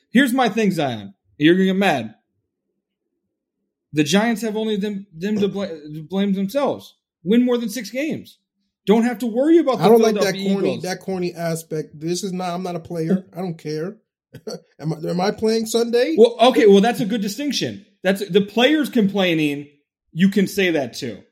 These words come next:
Speaker 1: I get the fans being upset, but the players, 'cause all the Giants players were complaining, Zion.
Speaker 2: I
Speaker 1: They
Speaker 2: mean,
Speaker 1: were
Speaker 2: they
Speaker 1: com-
Speaker 2: still, they still have a right to complain because at the end
Speaker 1: But
Speaker 2: of the
Speaker 1: win
Speaker 2: day,
Speaker 1: more than six games. Win more than six games.
Speaker 2: That's great.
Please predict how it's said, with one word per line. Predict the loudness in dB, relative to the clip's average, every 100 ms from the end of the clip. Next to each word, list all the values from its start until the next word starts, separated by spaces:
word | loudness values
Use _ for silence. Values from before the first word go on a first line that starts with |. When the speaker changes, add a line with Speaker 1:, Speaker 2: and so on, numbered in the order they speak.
| _ -2
Speaker 1:
I | -2
get | 0 -2
the | -2
fans | -4 -4 -4 -4
being | -4 -4
upset, | -6 -6 -8 -10 _ _
but | -4 -2
the | -4
players, | -4 -4 -4 -6
'cause | -4 -2
all | 0 0
the |
Giants | 0 -4 -4 -4
players | 0 2 0
were | -6
complaining, | -10 -8 -6 -4 -6
Zion. | -10 -12 -12 -14 -16 _ _ _ _ _ _ _ 0
Speaker 2:
I |
Speaker 1:
They | 4
Speaker 2:
mean, | 4
Speaker 1:
were | 4
Speaker 2:
they |
Speaker 1:
com- | 2
Speaker 2:
still, | 0 0 _ _ _ 4
they | 4
still | 4 0 2
have | 2
a | 0
right | -2 -4
to | -6
complain | -8 -6 -4 -4 -4 -6
because | -6 -6 -4
at | -6
the | -4
end | 2
Speaker 1:
But | 4 4
Speaker 2:
of |
the | 2
Speaker 1:
win | 4
Speaker 2:
day, | 4
Speaker 1:
more | 4 2
than | -2
six | -2 -4
games. | -2 -4 -4 -8
Win | -4 -2
more | -2
than | -6 -8
six | -10 -2
games. | 2
Speaker 2:
That's | 2 2
great. | 4 4 2 -8